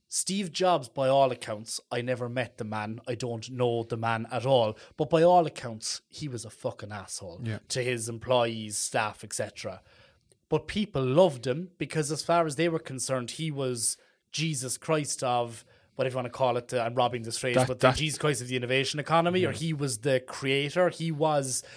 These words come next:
Speaker 1: the kind of iconic founder of one of those iconic brands. So therefore, it didn't matter whether he operated a complete scorched earth policy or not in terms of how he treated people. People just saw him as this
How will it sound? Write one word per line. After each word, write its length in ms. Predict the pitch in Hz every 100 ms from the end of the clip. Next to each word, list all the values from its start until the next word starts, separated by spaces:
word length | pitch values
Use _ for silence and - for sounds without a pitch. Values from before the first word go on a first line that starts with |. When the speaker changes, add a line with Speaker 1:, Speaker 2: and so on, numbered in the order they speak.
| - -
Speaker 1:
the 80 | 135
kind 240 | - 143
of 80 | -
iconic 580 | 143 139 - 147 139 -
founder 480 | - 165 156 135 127
of 260 | 120 127 127
one 140 | 131
of 100 | 120
those 220 | 135 131
iconic 480 | 123 117 139 131 113
brands. 340 | 143 147 156
So 80 | -
therefore, 320 | 151 185 -
it 120 | 143 123
didn't 260 | 185 165
matter 480 | 143 165 143 139 123 - - - _
whether 240 | 147 139 127
he 100 | 139
operated 480 | 143 - 139 127 127
a 40 |
complete 340 | - 117 139 -
scorched 580 | - 139 127 - - 127
earth 200 | 127 -
policy 480 | 165 190 185 - 139
or 80 |
not 180 | 123 120
in 60 | 123
terms 240 | 123 127
of 60 | 117
how 80 | 120
he 80 | 113
treated 340 | - 202 175
people. 380 | 135 117 135 120 - - -
People 340 | 175 165 151
just 320 | 127 139 -
saw 240 | - 147 143
him 240 | 139 143
as 320 | 127 120 117
this 340 | - 135 -